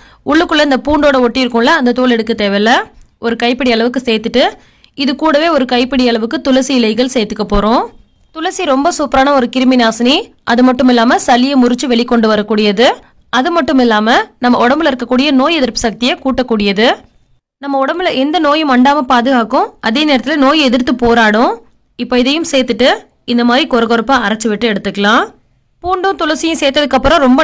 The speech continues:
நைஸா மையக்கூடாது. இந்த மாதிரி கொர கொரப்பா அரைச்சு எடுத்துக்கோங்க. ரொம்ப நைஸா அரைச்சீங்கன்னா ரசத்தோட டேஸ்ட் கொஞ்சம் மாறுபடும். இந்த மாதிரி இருக்கும்போது ரொம்பவே சுவையா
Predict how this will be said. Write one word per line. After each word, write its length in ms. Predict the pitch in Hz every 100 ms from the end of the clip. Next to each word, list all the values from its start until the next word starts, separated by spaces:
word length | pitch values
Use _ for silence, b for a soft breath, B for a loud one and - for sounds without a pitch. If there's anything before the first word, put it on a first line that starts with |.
| 269
நைஸா 260 | 254 247 285
மையக்கூடாது. 580 | 233 240 240 220 208 226 359 440 _ _ _ -
இந்த 100 | 277 294
மாதிரி 140 | 302 370
கொர 120 | 285 262
கொரப்பா 240 | 277 269 302
அரைச்சு 220 | 233 233 240
எடுத்துக்கோங்க. 420 | 220 214 208 220 277 427 _ _ _ -
ரொம்ப 200 | 285 330 349
நைஸா 300 | 262 294 349 285
அரைச்சீங்கன்னா 420 | 269 277 247 262 415 - 226
ரசத்தோட 380 | 233 339 330 247 247
டேஸ்ட் 260 | 277 285 302
கொஞ்சம் 260 | 233 277 240
மாறுபடும். 480 | 214 214 214 240 440 - - -
இந்த 120 | 277 339
மாதிரி 140 | 311 320
இருக்கும்போது 380 | 269 262 247 269 294
ரொம்பவே 260 | 247 240 277 233
சுவையா 320 | 214 233